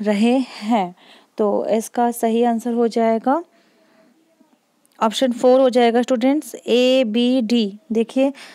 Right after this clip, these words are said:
रघुराम राजन, उर्जित पटेल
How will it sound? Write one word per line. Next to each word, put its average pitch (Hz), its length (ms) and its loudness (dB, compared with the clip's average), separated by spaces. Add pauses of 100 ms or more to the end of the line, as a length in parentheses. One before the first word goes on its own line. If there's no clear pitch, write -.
(160)
रघुराम 247 840 2
राजन, 220 640 0 (340)
उर्जित 240 560 0 (100)
पटेल 247 540 2